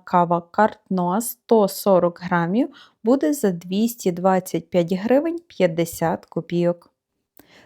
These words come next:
Віскі у картонній коробці об'ємом п'ятсот мілілітрів за двісті тридцять вісім гривень. Напій Капітан Морген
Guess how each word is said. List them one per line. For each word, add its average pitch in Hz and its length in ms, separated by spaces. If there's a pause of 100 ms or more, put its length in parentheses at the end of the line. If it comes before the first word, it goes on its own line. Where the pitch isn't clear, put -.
(120)
Віскі 220 520
у 339 200
картонній 220 640
коробці 285 540
об'ємом 226 640
п'ятсот 214 520
мілілітрів 190 720
за 208 200
двісті 190 480
тридцять 294 540
вісім 202 540
гривень. 190 500 (720)
Напій 214 400
Капітан 202 680
Морген 202 640